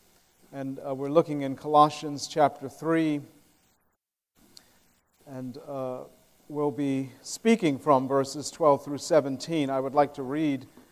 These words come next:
one through seventeen, uh, to get us into the context. And so please hear God's word from Colossians chapter three, beginning at verse one.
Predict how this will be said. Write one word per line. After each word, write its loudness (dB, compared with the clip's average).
one 4
through -2
seventeen, -4
uh, -14
to -16
get -8
us -8
into -10
the -12
context. -8
And -20
so -8
please -4
hear 0
God's -2
word 0
from -6
Colossians 0
chapter -2
three, 0
beginning -8
at -12
verse -2
one. -2